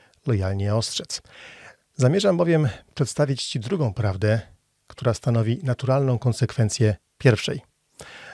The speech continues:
A prawda ta brzmi: jesteś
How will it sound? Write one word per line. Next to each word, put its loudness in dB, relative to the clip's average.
A -2
prawda 0
ta -2
brzmi: 2
jesteś -2